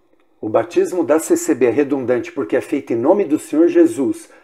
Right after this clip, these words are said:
em nome do Pai, do Filho e do Espírito Santo, não é redundante.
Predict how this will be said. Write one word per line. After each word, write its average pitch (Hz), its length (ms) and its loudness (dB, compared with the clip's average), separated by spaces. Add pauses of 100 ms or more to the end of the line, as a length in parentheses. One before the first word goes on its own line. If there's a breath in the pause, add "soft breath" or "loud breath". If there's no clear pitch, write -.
(140)
em 120 140 -2
nome 170 240 0
do 156 120 0
Pai, 127 240 2
do 113 100 0
Filho 139 300 0
e 113 40 -8
do 107 80 -6
Espírito 117 460 -4
Santo, 165 440 -4 (500)
não 135 280 -4
é 143 40 0
redundante. 104 720 -8